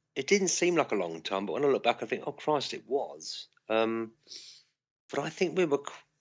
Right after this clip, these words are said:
I think we were a bit out. I don't think we were ever pegged into a scene. They tried to create this thing called Fraggle, which, I don't know, I think that was St-, Steve Lamacq or Simon Williams penned it. But, um, I think we were pretty much kind of on our, just doing our thing. And,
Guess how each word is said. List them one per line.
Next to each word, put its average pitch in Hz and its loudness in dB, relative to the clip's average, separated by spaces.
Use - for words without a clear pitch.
I - -16
think 202 -8
we 214 -6
were 190 0
a 123 -4
bit 156 0
out. 131 0
I 131 0
don't 170 2
think 165 -2
we 160 4
were 139 6
ever 131 2
pegged 127 0
into 113 2
a 110 0
scene. 101 2
They 95 0
tried 139 2
to 113 -8
create - 2
this - -4
thing 107 0
called - -16
Fraggle, 85 -4
which, - -6
I 80 -12
don't 90 -4
know, 87 -2
I - -14
think 80 -6
that 71 -10
was - -10
St-, - -4
Steve 90 -4
Lamacq - -4
or - -12
Simon 90 -4
Williams 82 -4
penned 104 4
it. - 0
But, - 2
um, 123 0
I 139 0
think 180 0
we 190 4
were 160 6
pretty 117 0
much 113 -2
kind 113 -4
of 104 -2
on 107 2
our, 101 -2
just - -6
doing 101 4
our 87 -2
thing. 92 2
And, 95 -4